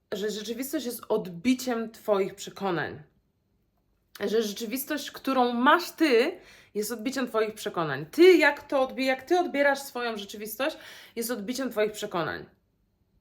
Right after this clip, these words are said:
Ja inaczej odbieram rzeczywistość. Uwierz mi, moja rzeczywistość wygląda inaczej niż ludzi, których codziennie mijam na ulicy.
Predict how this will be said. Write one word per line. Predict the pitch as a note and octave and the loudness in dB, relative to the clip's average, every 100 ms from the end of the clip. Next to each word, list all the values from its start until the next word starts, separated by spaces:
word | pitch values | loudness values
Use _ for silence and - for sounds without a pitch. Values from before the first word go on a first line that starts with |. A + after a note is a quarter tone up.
| _ _ _ _ - | _ _ _ _ -2
Ja | G3 C#4+ E4 | 6 8 8
inaczej | E4 F4+ D4+ | 6 6 4
odbieram | G#3+ F3+ E3+ | 0 2 0
rzeczywistość. | D#3+ D#3 E3 - F#3 | -2 -8 -10 -8 -2
Uwierz | - E4+ F4 F4+ | 6 8 8 6
mi, | B3 G3+ F3+ - | 4 2 2 0
moja | B3+ D4+ D#4 | 8 10 10
rzeczywistość | C#4+ D4 C#4 C#4+ B3 | 6 -2 -4 -4 -4
wygląda | A#3+ C4+ C4 | 0 2 4
inaczej | B3 B3 C4 C4+ C4 | 2 6 4 4 -2
niż | A#3+ A#3 - | -2 -6 -6
ludzi, | B3 A3+ A#3+ | -6 -4 -6
których | - A#3 G3+ | -6 -8 -6
codziennie | A3 G#3 A#3+ A#3 | -8 -6 -4 -2
mijam | A3+ G#3+ G#3 | 0 0 0
na | G#3 | -2
ulicy. | G#3 G3 - B3 | -4 -6 -2 -2